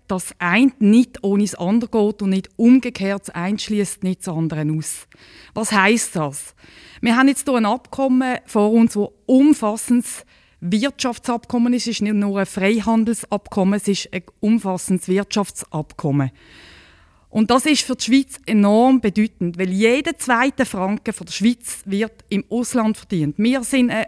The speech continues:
Exportland und wir brauchen das, um auch hier unsere Wirtschaft, dass sie kann weiter florieren kann. Und es ist auch nicht so, dass nur grosse Firmen würden,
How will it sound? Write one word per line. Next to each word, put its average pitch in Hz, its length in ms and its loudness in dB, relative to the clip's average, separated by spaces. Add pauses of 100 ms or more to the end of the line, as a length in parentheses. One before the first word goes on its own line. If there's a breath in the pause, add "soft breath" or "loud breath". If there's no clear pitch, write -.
(200)
Exportland 247 1300 0 (500 loud breath)
und 226 180 8
wir 214 140 4
brauchen 226 600 0
das, 202 400 -8 (260)
um 196 280 0
auch 175 320 -2 (100)
hier 208 300 4 (180 loud breath)
unsere 226 480 6
Wirtschaft, 196 720 -6 (220)
dass 190 260 -6
sie 202 120 -4
kann 180 260 0
weiter 185 260 -4
florieren 143 600 -4
kann. - 840 -20
Und 226 160 4
es 226 80 0
ist 262 240 2
auch 226 420 2
nicht 220 240 0
so, 214 280 2
dass 214 200 -4
nur 202 180 -2
grosse 196 440 0
Firmen 269 580 4
würden, 247 380 0